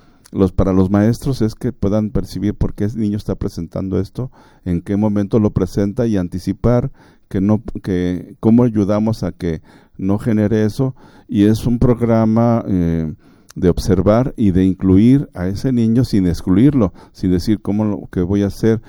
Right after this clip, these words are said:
o que nos lo manden luego, luego, no, que se vaya al hospital y que lo internen y que le den tratamiento, no. ¿Qué voy a hacer yo en el aula para que este niño que presenta esa condición, eh, no la presente? Y será como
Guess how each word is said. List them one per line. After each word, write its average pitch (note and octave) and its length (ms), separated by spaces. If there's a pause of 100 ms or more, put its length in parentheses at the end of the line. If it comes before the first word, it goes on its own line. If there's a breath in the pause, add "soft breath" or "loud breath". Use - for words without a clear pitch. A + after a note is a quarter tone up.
(180 loud breath)
o G2+ 100
que G2+ 120
nos F#2+ 120
lo F#2+ 80
manden A#2 300
luego, A#2+ 140
luego, A2 260
no, D#3 160
que - 80
se C3+ 100
vaya C#3 140
al D3+ 40
hospital D#3+ 440
y C#3 60
que A2 140
lo G2 80
internen D#3 440
y G#2+ 40
que G2+ 100
le F#2+ 120
den A2+ 160
tratamiento, E2+ 560
no. F2+ 220 (420 soft breath)
¿Qué A2 120
voy B2+ 220
a B2 40
hacer A#2+ 200
yo A#2 120
en A#2+ 100
el A#2 160
aula C3 380 (340 soft breath)
para F#2 240
que F#2+ 280
este G2 320
niño G2+ 300
que - 140
presenta F#2 500
esa B2+ 180
condición, A#2+ 580 (600 soft breath)
eh, E2+ 260
no F2+ 120
la G2+ 120
presente? G2 460
Y A2+ 80
será F2+ 320
como C3+ 380